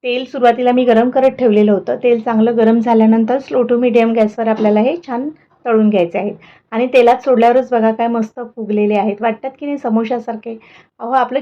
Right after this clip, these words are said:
किचनच इतकं मस्त आहे ना की यातला कुठलाही पदार्थ आपण कशाही पद्धतीने बनवू शकतो. आता हे रव्यापासून इतके छान समोसे होतील असं वाटलं होतं का? रंग पण बघा काय सुंदर आलेला आहे.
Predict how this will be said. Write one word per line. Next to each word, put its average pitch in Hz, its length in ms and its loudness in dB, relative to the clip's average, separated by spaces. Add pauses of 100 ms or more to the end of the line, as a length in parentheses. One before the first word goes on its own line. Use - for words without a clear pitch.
किचनच 262 480 -6
इतकं 262 320 -10
मस्त 240 300 -6
आहे 233 80 -2
ना 220 120 0
की 220 160 -8
यातला 240 280 -2
कुठलाही 247 480 -8
पदार्थ 220 460 -4
आपण 226 300 -6
कशाही 226 440 -4
पद्धतीने 214 520 -4
बनवू 196 300 -4
शकतो. 202 400 -14 (400)
आता 240 160 -2
हे 277 120 4
रव्यापासून 254 540 0
इतके 269 360 -4
छान 240 200 -2
समोसे 240 400 -4
होतील 220 320 -4
असं 220 200 -4
वाटलं 233 260 0
होतं 233 200 -2
का? 208 200 -6
रंग 220 260 2
पण 240 260 2
बघा 208 180 0
काय 208 160 -4
सुंदर 196 380 -6
आलेला 185 320 -6
आहे. 180 200 -8